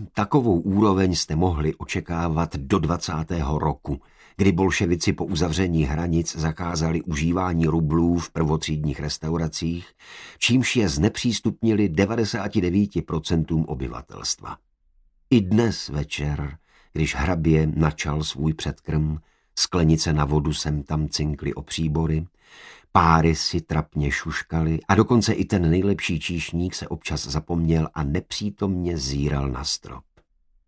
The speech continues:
Ale každá doba má své přednosti, dokonce i období zmatků. Když Emila Žukovského roku devatenáct set dvanáct přesvědčili,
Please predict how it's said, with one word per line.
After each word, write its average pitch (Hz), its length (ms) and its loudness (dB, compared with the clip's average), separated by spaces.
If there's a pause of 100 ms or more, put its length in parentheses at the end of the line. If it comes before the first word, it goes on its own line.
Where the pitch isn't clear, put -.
(480)
Ale 113 180 6
každá 156 440 2
doba 113 500 0 (180)
má 98 180 -4
své 71 260 -12
přednosti, 80 720 -4 (600)
dokonce 151 420 4
i 85 200 0
období 87 460 2
zmatků. 85 540 -2 (1120)
Když 107 320 6
Emila 165 300 6
Žukovského 110 1000 2
roku 101 260 0
devatenáct 113 500 0
set 80 140 -6
dvanáct 82 720 -2
přesvědčili, 95 720 2